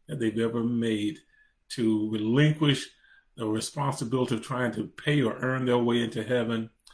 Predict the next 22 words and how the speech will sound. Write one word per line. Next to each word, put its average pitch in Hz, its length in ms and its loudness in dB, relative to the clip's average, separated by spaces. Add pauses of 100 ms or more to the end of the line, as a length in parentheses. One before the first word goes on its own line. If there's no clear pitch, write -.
(440)
and 113 100 -4
to 110 120 0
depend 120 360 -2
on 117 200 -2
the 107 80 -4
finished 117 420 -4
work 117 220 -4
of 107 100 -4
the 113 80 -6
cross, 107 380 -8
the 113 100 -14
finished 117 380 -8
work 113 180 -8
of 110 80 -8
Christ 110 400 -10
Jesus. 107 480 -6 (440)
So 110 240 -6
I 117 180 0
always 123 420 4
invite 110 560 -4
you 113 160 0
to, 104 460 -6